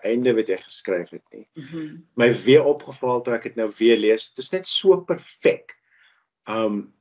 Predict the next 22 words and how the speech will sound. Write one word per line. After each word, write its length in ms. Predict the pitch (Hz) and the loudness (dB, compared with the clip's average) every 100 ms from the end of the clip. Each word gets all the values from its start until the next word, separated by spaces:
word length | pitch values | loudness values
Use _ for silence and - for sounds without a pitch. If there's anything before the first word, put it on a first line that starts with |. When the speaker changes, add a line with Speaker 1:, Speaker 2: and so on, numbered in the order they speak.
| - | -2
Speaker 1:
dis, 280 | 113 113 - _ _ - | -2 -2 -14 _ _ -8
dis, 160 | - - - _ _ _ _ | -6 -6 -8 _ _ _ _
ja, 180 | - 117 - - | 2 2 0 -2
laat 180 | 139 135 | -2 0
ek, 300 | 135 _ - _ - - | -6 _ -20 _ -20 -20
ek, 140 | - _ _ _ | -20 _ _ _
tjoe, 220 | - 190 135 | -2 0 0
ek 100 | - | -4
is 120 | - | -2
so 200 | - 208 | 6 6
naby 600 | 165 147 135 139 151 139 | 6 2 4 4 0 -6
om 40 | |
iets 180 | 143 - | -10 -18
te 100 | - | -18
sê, 240 | - 139 131 | -4 -2 0
maar 200 | 120 117 | -2 -6
ek 120 | _ | _
wil 200 | 117 131 | -4 -2
nie 120 | 156 | 0
dit 160 | 143 131 | 0 -2
bederf 420 | 117 107 101 - | -2 -2 -2 -6
vir 100 | 95 | -6